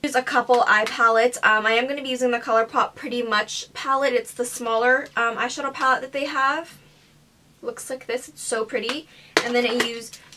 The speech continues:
two of the Dose of Color palettes, which I've been loving. I've used Baked Browns and Marvelous Mauves. So I'm gonna first go in with the Dose of Colors Baked Browns,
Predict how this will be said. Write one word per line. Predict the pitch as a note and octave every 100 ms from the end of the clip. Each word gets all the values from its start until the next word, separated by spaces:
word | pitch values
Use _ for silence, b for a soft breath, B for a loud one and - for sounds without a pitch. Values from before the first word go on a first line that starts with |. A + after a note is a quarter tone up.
| -
two | - - C#4+ C#4 C4+
of | - A#3 A#3 A3 -
the | A#3+
Dose | G#3+ A3 B3
of | A3+ -
Color | - - A3 G3+
palettes, | G3+ G3 F#3+ F3+
which | G3 - -
I've | G3+ G3+
been | G3
loving. | F#3 - G#3 B3 -
I've | G3+ G3+ G3+
used | G3+ G#3 G3+ -
Baked | - A#3+ -
Browns | B3 A3 G#3+ A3+
and | G#3+ G#3 G3+
Marvelous | F#3+ G3 G3+ -
Mauves. | A3+ G3+ F#3+ - - -
So | A#3
I'm | A#3+
gonna | B3 D4
first | C#4+ D4
go | C#4
in | B3
with | B3+
the | C4
Dose | B3 A3+ A#3
of | B3
Colors | - A#3 A3 A#3 - - -
Baked | A#3 A3 B3+ - - -
Browns, | A#3 G#3+ G#3 G#3+ D4+ F4+